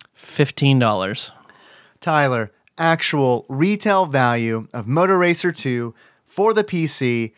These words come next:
Speaker 2: used on Amazon at the time of this very recording,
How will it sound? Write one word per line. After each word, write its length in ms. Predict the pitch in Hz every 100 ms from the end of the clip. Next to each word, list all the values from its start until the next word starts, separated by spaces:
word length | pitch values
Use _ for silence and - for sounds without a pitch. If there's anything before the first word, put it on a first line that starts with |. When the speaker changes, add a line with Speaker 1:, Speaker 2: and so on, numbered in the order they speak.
| _ -
Speaker 2:
used 800 | 120 165 233 190 135 120 - _ _ _
on 240 | 185 214 220
Amazon 680 | 190 156 123 110 107 107 -
at 160 | 156 147
the 80 | 135
time 260 | 147 143
of 280 | 120 101 110
this 320 | 139 202 208 -
very 500 | 139 160 190 190 185
recording, 800 | 180 - 202 202 151 123 113